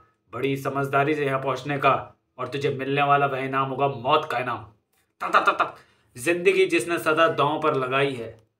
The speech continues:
उसे मौत कब कहाँ छू पाई है। पिछले दिनों कमिश्नर साहब ने नशे के व्यापारियों तक पहुंचने का काम मुझे सौंपा था।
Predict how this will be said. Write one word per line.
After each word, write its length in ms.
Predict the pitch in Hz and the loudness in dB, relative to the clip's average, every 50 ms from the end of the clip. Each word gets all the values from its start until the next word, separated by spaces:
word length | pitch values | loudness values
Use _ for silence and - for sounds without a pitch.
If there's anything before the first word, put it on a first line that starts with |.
| _ _ - | _ _ -12
उसे 200 | 123 117 156 139 120 | -4 -2 0 0 0
मौत 320 | 123 127 - 151 165 165 - 165 | -2 0 2 2 2 2 2 0
कब 160 | 160 - - | 0 0 0
कहाँ 240 | - 156 147 151 151 | 0 0 0 0 -2
छू 200 | 147 - 147 139 | -4 -4 -6 -6
पाई 260 | 139 131 117 117 110 104 | -4 -4 -4 -6 -6 -8
है। 140 | 101 - - _ _ _ _ _ _ _ _ _ _ - | -12 -14 -18 _ _ _ _ _ _ _ _ _ _ -10
पिछले 280 | 131 123 - 156 156 156 | -8 -6 -2 2 4 6
दिनों 220 | 151 143 139 151 147 | 6 4 2 0 -2
कमिश्नर 380 | 147 135 127 135 123 - 151 | -2 -4 -4 -4 -4 -4 -4
साहब 260 | 135 - 131 131 135 143 | -2 -2 -2 -2 -2 -2
ने 80 | 143 131 | -4 -6
नशे 280 | 120 120 - 147 143 | -6 -6 -4 -2 -2
के 80 | 139 135 | -2 -2
व्यापारियों 460 | 120 120 120 117 131 131 131 139 139 | -2 -4 -6 -4 -2 -2 -2 0 0
तक 140 | 143 139 135 | -2 -2 -2
पहुंचने 300 | 127 120 120 113 - 143 | -4 -6 -6 -6 -6 -6
का 80 | 131 131 | -4 -4
काम 200 | 123 127 123 131 | -2 -2 -4 -4
मुझे 260 | 131 120 117 117 135 | -4 -4 -4 -4 -4
सौंपा 280 | 117 107 110 107 - - | -4 -6 -8 -10 -10 -12
था। 200 | - - - - | -12 -12 -16 -20